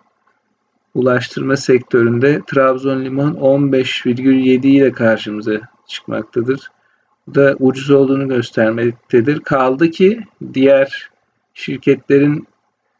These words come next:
negatif yönde fiyat kazanç oranına sahip olduğu da görülmekte.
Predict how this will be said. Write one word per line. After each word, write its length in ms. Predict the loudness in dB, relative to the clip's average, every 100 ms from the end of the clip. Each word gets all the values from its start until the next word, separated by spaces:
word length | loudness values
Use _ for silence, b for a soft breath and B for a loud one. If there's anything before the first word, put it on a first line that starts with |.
| _ -6
negatif 500 | -2 0 -2 -4 -2
yönde 440 | 0 2 2 0
fiyat 440 | 0 2 2 2 -4
kazanç 800 | -6 0 0 0 -4 -10 -10 -12
oranına 480 | -4 -2 0 0 -2
sahip 480 | 0 0 0 0 -2
olduğu 360 | -2 -4 -4
da 80 | -4
görülmekte. 840 | 0 0 0 -2 -4 -4 -2 -2